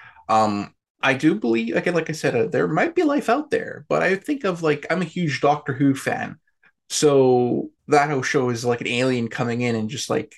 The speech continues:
checking in on us or making sure things are okay. So I think maybe they're just looking in on us just, just to observe us, to see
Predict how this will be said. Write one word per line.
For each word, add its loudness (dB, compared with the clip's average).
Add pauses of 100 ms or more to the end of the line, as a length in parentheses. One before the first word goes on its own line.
(120)
checking 0
in 2
on 2
us -2
or 0
making -6
sure 2
things -4
are 0
okay. -2
So -6
I 0
think -2
maybe 0
they're 2
just -6
looking -2
in 0
on -2
us -4
just, -12
just -10
to -4
observe 0
us, -4
to -6
see -4